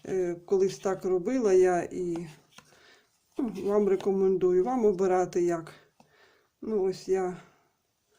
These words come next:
я зробила так. Ну, ось так, друзі, побачу, що буде далі з цими листочками. Поставлю їх під пакет на підвіконня.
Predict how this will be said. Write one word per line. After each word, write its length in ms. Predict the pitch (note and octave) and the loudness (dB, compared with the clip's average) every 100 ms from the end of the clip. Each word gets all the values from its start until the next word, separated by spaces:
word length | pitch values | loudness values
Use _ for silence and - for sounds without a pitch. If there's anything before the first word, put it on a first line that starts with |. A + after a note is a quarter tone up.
| _ _ _ | _ _ _
я 280 | - G#3+ A3 | -4 -2 -2
зробила 460 | G3+ F#3 F3 G3 F#3+ | -2 -2 2 2 0
так. 360 | F3+ E3+ E3 - - _ _ _ - - - _ - | -4 -6 -6 -16 -20 _ _ _ -20 -20 -20 _ -6
Ну, 280 | B3 C4+ | -4 -2
ось 180 | B3 A3+ | -4 -4
так, 260 | - A#3+ A3+ | -2 -2 0
друзі, 360 | G#3+ G#3+ F#3 | 0 0 0
побачу, 680 | G3 G3 F#3 G#3+ A3+ - F#3+ E3+ - | -2 -2 0 0 0 -4 -6 -8 -18
що 260 | - A3 F#3+ | -8 -4 -2
буде 300 | F#3 F#3+ F3+ | 0 0 0
далі 420 | F#3+ A3 G3+ G3 - _ _ _ _ _ - | 0 0 0 0 -6 _ _ _ _ _ -20
з 160 | - | -14
цими 260 | - G3+ F#3+ | -2 2 4
листочками. 800 | F#3 F#3 - B3+ - A#3 G3+ G3 | 2 0 -2 -4 -4 -2 0 0
Поставлю 540 | F#3 F#3+ - F#3+ F#3 | -2 -6 -4 -2 2
їх 180 | G3 F#3+ | 0 -2
під 200 | - F#3 | -8 -8
пакет 400 | - F#3 A3+ A3 | -8 -6 -4 -2
на 120 | G#3 | -2
підвіконня. 840 | F3+ F#3 E3+ F#3 F#3 A#3 A3 G3 F#3 | -2 -4 -2 -2 -2 -2 0 0 -2